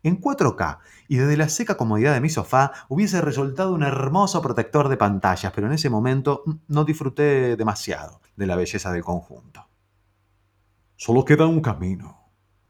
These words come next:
por debajo", indicó una voz interior que me gustaría pensar sonaba algo así como la de Schwarzenegger doblado al castellano. Rejuntando las migajas de arrojo que aún me quedaban, tomé aire,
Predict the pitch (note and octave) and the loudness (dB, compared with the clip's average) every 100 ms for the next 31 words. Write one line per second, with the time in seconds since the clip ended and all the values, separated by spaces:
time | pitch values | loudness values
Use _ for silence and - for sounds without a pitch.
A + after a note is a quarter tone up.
0 | - A2+ G#2+ G#2 - - - - - _ | -8 -6 -4 -4 -4 -6 -8 -14 -18 _
1 | _ _ _ - B2+ C3 G3 G3 F#3+ F3 | _ _ _ -4 -2 0 0 2 2 2
2 | F3+ F#3 F3+ E3 F3 E3+ F3 D#3+ E3 D#3 | 0 0 0 2 2 2 0 -2 -4 -4
3 | D#3+ - E3+ F#3 E3+ F3 D#3+ D#3 D#3+ D#3+ | -6 -6 -4 -2 -2 -2 -2 -2 -2 -2
4 | D#3+ E3 E3 D#3 D#3 D3+ D#3+ D#3 D3+ C#3+ | -4 -2 0 0 0 -2 -2 0 2 2
5 | B2+ - C3+ A2+ - B2 C#3 C3+ C3+ G#2+ | 0 0 -2 -2 -4 -2 -2 -2 -2 2
6 | A2 A2 B2+ A#2+ A2 F#2 - F#2+ - D#2 | 2 4 4 4 2 -2 -4 -6 -4 -6
7 | D#2 D#2 _ _ _ _ _ _ _ _ | -6 -14 _ _ _ _ _ _ _ _
8 | - C3+ - A#2+ G#2 C#3+ C3 B2+ A#2 G2+ | -10 -8 -4 -4 -4 0 0 2 2 2
9 | G2 G2+ A2 - A2 G2 F2+ B2 C3 A#2 | 0 0 0 2 -2 0 0 0 0 -2
10 | - G2 C#3+ C3+ A#2 G2 A2 A#2 A#2 A2 | 0 0 2 2 0 0 0 0 0 0
11 | G2 G#2 C3 C3 C#3+ C#3+ | 0 0 0 0 -2 -6